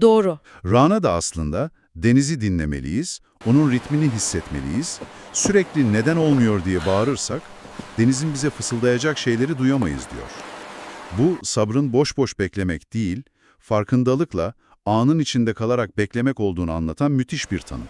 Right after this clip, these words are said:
Speaker 1: Bu bilgelik ve sabırsızlık arasındaki gelgit yaşanırken hikayeye tamamen dışarıdan bir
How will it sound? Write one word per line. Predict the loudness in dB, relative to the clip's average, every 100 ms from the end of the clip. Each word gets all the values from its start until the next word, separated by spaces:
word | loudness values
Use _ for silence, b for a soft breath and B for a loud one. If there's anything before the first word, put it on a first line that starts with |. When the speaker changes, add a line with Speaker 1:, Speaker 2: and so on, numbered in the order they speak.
| -8
Speaker 1:
Bu | -4 0
bilgelik | 0 0 0 0 -2 0
ve | 0
sabırsızlık | 0 2 2 0 -4 -2 -2 0
arasındaki | 0 0 -2 -2 -2 -6 -4
gelgit | 2 2 2 0 0
yaşanırken | -4 -2 0 0 0 0 -2 -2 -8 -8 -2 -2
hikayeye | 2 4 6 4 2
tamamen | 2 4 4 6 4 4 2
dışarıdan | 0 2 0 2 2 4
bir | 2